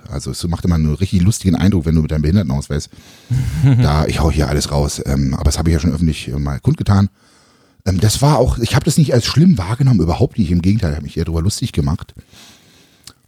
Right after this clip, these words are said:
Speaker 1: Und, äh, meine Mutter kam immer so mal an und sagte, "Ja, das ist so schlimm und das ist mit der schlimmste Krebs" und bla bla bla.
Speaker 2: Ja, ja.
Speaker 1: Und ich habe das nicht ernst genommen. Ja, fuck you, Krebs. Äh, ich, aber ich hatte halt auch keine Schmerzen. Da ist es immer leichter,
Speaker 2: Ja, ja.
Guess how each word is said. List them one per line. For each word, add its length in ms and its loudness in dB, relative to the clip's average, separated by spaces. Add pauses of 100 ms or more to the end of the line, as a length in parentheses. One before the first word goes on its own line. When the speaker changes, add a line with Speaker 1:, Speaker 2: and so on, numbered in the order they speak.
Speaker 1:
Und, 300 2
äh, 80 2
meine 240 2
Mutter 240 2
kam 180 0
immer 140 2
so 80 -2
mal 140 0
an 100 2
und 60 2
sagte, 260 -6
"Ja, 540 -2
das 160 -8
ist 100 -8
so 140 0
schlimm 500 2
und 80 2
das 100 -6
ist 140 -6
mit 140 -2
der 40 -6
schlimmste 480 0
Krebs" 460 0
und 100 -2
bla 160 -6
bla 140 -10
bla. 160 -4
Speaker 2:
Ja, 240 4
ja. 160 2 (240)
Speaker 1:
Und 60 4
ich 80 4
habe 80 2
das 100 -6
nicht 160 -6
ernst 220 -4
genommen. 240 -4
Ja, 180 -6
fuck 720 -10
you, 160 2
Krebs. 480 -2
Äh, 400 2 (880)
ich, 340 -6 (460)
aber 100 0
ich 80 -4
hatte 120 2
halt 100 2
auch 60 0
keine 180 2
Schmerzen. 540 -2 (340)
Da 100 -6
ist 100 0
es 100 -2
immer 220 4
leichter, 680 2
Speaker 2:
Ja, 240 0
ja. 120 -4